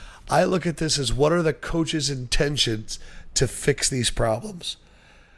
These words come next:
What was their intention to fix Jason Peters? What was their intention to fix a linebacker? What is the split when it comes to snap count? Who do they put in there? What is the scheme? What is the philosophy?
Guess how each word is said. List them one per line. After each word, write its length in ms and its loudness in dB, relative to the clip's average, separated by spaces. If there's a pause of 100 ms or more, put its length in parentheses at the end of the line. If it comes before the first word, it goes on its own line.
(160)
What 220 10
was 200 10
their 160 8
intention 720 4
to 140 0
fix 600 2 (380)
Jason 440 0
Peters? 540 2 (440)
What 180 6
was 140 4
their 140 4
intention 480 0
to 80 2
fix 280 2
a 40 0
linebacker? 720 0 (420)
What 180 8
is 200 4
the 140 2
split 640 4
when 160 2
it 120 -2
comes 380 0
to 100 -2
snap 480 4
count? 400 4 (360)
Who 240 4
do 100 0
they 180 6
put 220 4
in 180 2
there? 380 4 (300)
What 180 8
is 180 4
the 100 0
scheme? 600 4
What 140 6
is 160 2
the 80 -2
philosophy? 840 4